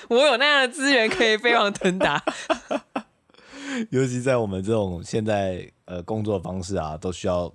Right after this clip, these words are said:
Speaker 2: 专业项目。
Speaker 1: 嗯。
Speaker 2: 以我的动画技能，你的，呃，三D建模跟美术，呃，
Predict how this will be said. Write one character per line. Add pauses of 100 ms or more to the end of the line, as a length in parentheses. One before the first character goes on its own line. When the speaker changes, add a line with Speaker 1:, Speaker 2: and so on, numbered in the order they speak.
Speaker 2:
专
业
项
目。
Speaker 1:
嗯。
Speaker 2:
以
我
的
动
画
技
能，
你
的， (240)
呃，
三
D
建
模
跟
美
术， (280)
呃，